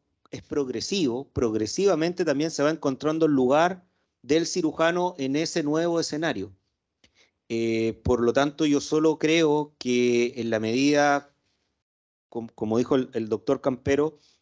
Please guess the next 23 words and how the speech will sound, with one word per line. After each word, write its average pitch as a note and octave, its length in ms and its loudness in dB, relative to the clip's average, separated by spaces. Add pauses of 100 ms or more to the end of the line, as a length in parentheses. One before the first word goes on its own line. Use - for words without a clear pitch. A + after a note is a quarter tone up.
(520)
eh, A#2+ 360 -2 (100)
al A2+ 120 -6
final C3 420 0
de F3+ 100 2
cuentas E3+ 440 -2
lo C3+ 120 0
que A#2 100 -2
nosotros D#3 400 -2
queremos C3+ 720 -2 (1200)
es, C3+ 440 2
o A2 80 -12
lo, G#2+ 160 -12 (300)
o A2+ 80 -8
lo G#2 120 -4
que G#2 100 -8
se G2+ 180 -4
quiere D3 560 4
es, - 300 -6 (960)
eh, A#2+ 420 2 (680)
formar C#3+ 580 0
médicos D#3 880 0 (680)
o - 100 4
formar D3+ 840 -2